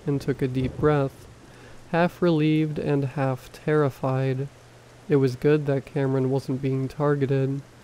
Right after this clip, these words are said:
but that meant that someone was watching me specifically. May twenty-first, twenty twenty-four. After our last conversation,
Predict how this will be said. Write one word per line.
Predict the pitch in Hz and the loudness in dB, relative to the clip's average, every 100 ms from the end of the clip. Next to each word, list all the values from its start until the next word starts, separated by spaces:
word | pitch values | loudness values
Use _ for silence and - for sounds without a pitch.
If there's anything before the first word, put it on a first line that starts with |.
| - - - - - | -20 -20 -20 -12 -6
but | 131 | 0
that | 151 165 | 2 4
meant | 185 190 | 2 2
that | 180 | 0
someone | - - 165 170 | -4 -2 0 2
was | 160 127 | 2 2
watching | 143 143 - 139 135 | 0 0 -2 -2 0
me | 135 | 0
specifically. | 135 - 131 - 156 - - - 139 131 135 143 - - - - - - - - - - - - | -2 -6 -12 -2 -2 -2 -6 -4 -2 -2 -2 -8 -16 -20 -20 -18 -16 -12 -12 -12 -14 -14 -18 -4
May | 143 135 | 0 2
twenty-first, | 127 - 139 135 - 147 156 170 - - - - | 0 -2 -2 -2 -2 -2 -2 -2 -12 -20 -20 -20
twenty | - - 135 131 | -20 -4 -2 -2
twenty-four. | - 139 131 - 156 147 135 139 - - - - - - - - - - - - - 160 | -4 -4 -4 -2 2 2 2 -2 -8 -20 -20 -20 -20 -20 -20 -20 -20 -20 -20 -20 -6 -2
After | 131 - 135 | -2 0 0
our | 131 | 2
last | 131 135 135 - | 2 0 0 -4
conversation, | 160 147 139 - 151 147 - 156 156 | -2 -2 -2 -2 -2 -2 -2 -2 -2